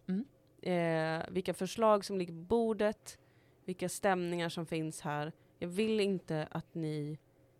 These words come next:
Speaker 2: eh, underskatta det.
Speaker 1: Nej.
Speaker 2: Jag vill inte att ni tror att politiken är av naturen given.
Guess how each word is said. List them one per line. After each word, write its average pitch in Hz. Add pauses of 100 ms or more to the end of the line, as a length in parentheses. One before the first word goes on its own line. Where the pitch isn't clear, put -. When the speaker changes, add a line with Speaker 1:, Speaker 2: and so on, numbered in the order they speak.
(180)
Speaker 2:
eh, 156
underskatta 180
det. - (360)
Speaker 1:
Nej. 254 (220)
Speaker 2:
Jag 180
vill 214
inte 196
att 180
ni 170
tror 165
att -
politiken 160
är 151
av 151
naturen 151
given. 165